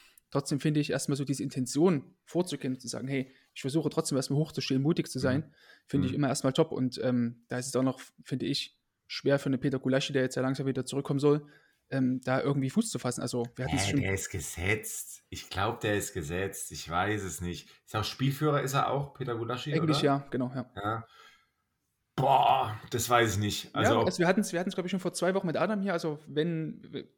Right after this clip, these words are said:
Speaker 1: also rein sportlich, finde ich, gibt's erstmal keine Argumente gegen Janis Blaswig so. Hat sich
Speaker 2: Gar
Speaker 1: letztes
Speaker 2: nicht.
Speaker 1: Jahr gar nichts zu Schulden kommen lassen und
Speaker 2: Geile
Speaker 1: dieses Jahr
Speaker 2: Saison
Speaker 1: nur eine von
Speaker 2: gespielt.
Speaker 1: vielen so.
Speaker 2: Geile Saison gespielt letztes Jahr auch. Und, ähm, aber das sind wir bei dem Thema,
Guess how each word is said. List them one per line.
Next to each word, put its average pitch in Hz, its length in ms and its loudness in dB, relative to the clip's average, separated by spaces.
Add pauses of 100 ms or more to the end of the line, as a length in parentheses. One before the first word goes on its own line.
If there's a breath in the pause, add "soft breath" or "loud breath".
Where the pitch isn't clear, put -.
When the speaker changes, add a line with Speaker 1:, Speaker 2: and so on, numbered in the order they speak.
(100)
Speaker 1:
also - 160 -6
rein 151 160 4
sportlich, - 360 -2
finde 180 140 2
ich, 180 100 -4
gibt's - 160 -2
erstmal 156 240 -2
keine 160 280 -2
Argumente 156 420 0
gegen 165 320 2
Janis 151 240 2
Blaswig 160 320 -2
so. 131 260 -6
Hat 156 160 -2
sich 151 140 -2
Speaker 2:
Gar 143 100 0
Speaker 1:
letztes 160 180 4
Speaker 2:
nicht. 165 60 0
Speaker 1:
Jahr 156 160 -2
gar 156 140 8
nichts 208 260 0
zu 160 100 -4
Schulden 208 220 0
kommen 196 140 0
lassen 185 160 -2
und 147 80 -8
Speaker 2:
Geile 131 220 10
Speaker 1:
dieses 180 100 8
Jahr 180 100 8
Speaker 2:
Saison 160 160 6
Speaker 1:
nur - 80 8
eine - 100 8
von - 180 4
Speaker 2:
gespielt. 107 200 2
Speaker 1:
vielen 180 80 0
so. 143 220 -4 (160)
Speaker 2:
Geile 120 300 4
Saison 117 340 0
gespielt 107 260 -4
letztes 95 220 -2
Jahr 92 220 2
auch. 110 260 0
Und, 98 260 -2
ähm, 95 260 -2 (440 loud breath)
aber 107 220 6
das 101 200 -2
sind 113 120 -2
wir 135 120 2
bei 110 100 0
dem 92 200 -4
Thema, 139 680 0